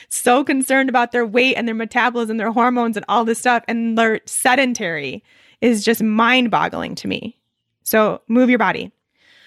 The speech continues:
and build some muscle. It's very important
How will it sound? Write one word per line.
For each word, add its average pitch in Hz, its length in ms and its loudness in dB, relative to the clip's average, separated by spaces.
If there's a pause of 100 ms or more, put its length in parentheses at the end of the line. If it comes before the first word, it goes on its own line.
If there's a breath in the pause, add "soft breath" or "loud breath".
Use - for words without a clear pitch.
(240 soft breath)
and 208 240 -2
build 320 280 2
some 294 180 0
muscle. 190 400 0
It's 180 140 -6
very 269 240 2
important 262 600 0